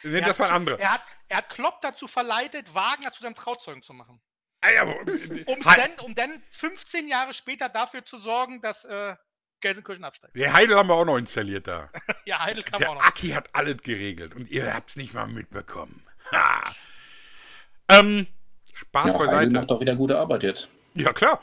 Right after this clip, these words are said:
Speaker 1: dem geht's auch wieder gut. Der sieht gut aus, der sieht gesund aus, der habe ich letztens irgendwo da in irgendeiner Expertenrunde gesehen.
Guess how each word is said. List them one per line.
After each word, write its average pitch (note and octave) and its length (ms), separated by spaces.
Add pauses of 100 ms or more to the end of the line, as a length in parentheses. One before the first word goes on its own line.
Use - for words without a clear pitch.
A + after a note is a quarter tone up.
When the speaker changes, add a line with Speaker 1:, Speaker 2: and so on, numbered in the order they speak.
(120)
Speaker 1:
dem D3+ 100
geht's C#3 140
auch C#3 100
wieder A#2+ 120
gut. G3+ 280 (120)
Der E3 60
sieht D3+ 180
gut E3 180
aus, C#4 300
der F3+ 140
sieht D#3 120
gesund G#3+ 440
aus, G3+ 340
der F#3+ 180 (400)
habe F#3+ 140
ich F#3 60
letztens F#3+ 280
irgendwo F#3 280
da F3+ 100
in F3+ 180
irgendeiner F3 540
Expertenrunde E3 640
gesehen. G#3 500